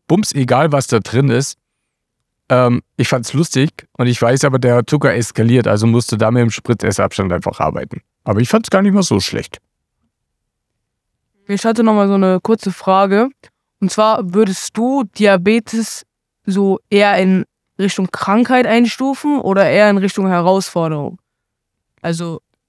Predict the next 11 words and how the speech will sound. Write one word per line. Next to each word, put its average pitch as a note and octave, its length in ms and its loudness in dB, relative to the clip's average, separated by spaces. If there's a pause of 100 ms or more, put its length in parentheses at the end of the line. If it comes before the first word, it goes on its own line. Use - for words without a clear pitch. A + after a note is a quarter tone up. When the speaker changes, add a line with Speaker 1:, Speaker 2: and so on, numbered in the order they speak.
(260)
Speaker 1:
Ja, A#2 140 0
Speaker 2:
verstehst G#3 220 -4
du? - 40 -20
Speaker 1:
guter D#3+ 240 2
Gedanke, D3+ 640 0
ähm, C#3 240 0
Herausforderung. A#2 680 0
Diabetes B2 480 0
ist - 200 -4
keine B2 220 0
Krankheit. - 400 -6